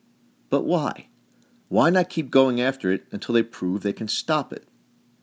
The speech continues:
It was, however, the first game, and with a few important pieces of the offense just now beginning to play together, it may take a little time, but that doesn't efficiently address why Mark Trestman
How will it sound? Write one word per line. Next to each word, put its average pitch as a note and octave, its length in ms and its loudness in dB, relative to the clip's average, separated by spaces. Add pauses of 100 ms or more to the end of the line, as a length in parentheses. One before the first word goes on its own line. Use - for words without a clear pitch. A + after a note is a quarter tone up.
(180)
It A#2 140 4
was, F#3 180 6
however, C3+ 320 4
the G#2+ 60 -2
first G#2 340 -2
game, F2 300 -4 (240)
and F#2 80 -4
with G2 100 2
a F#2+ 60 0
few D3 240 2
important C3+ 400 -2
pieces A#2+ 260 0
of A2+ 100 2
the G#2 120 2
offense G#2 400 0
just A#2+ 400 2
now A2+ 180 4
beginning A2 360 0
to G2 60 -4
play G2 220 0
together, F2+ 500 0 (300)
it C3+ 80 -4
may C3+ 140 4
take C#3 200 2
a B2+ 60 2
little F#2 200 0
time, E2+ 360 -4 (320)
but A2+ 140 4
that A#2+ 300 4
doesn't D#3 320 6
efficiently C#3+ 500 0
address A#2 360 2
why A2+ 140 2
Mark G#2+ 300 -2
Trestman G#2+ 580 4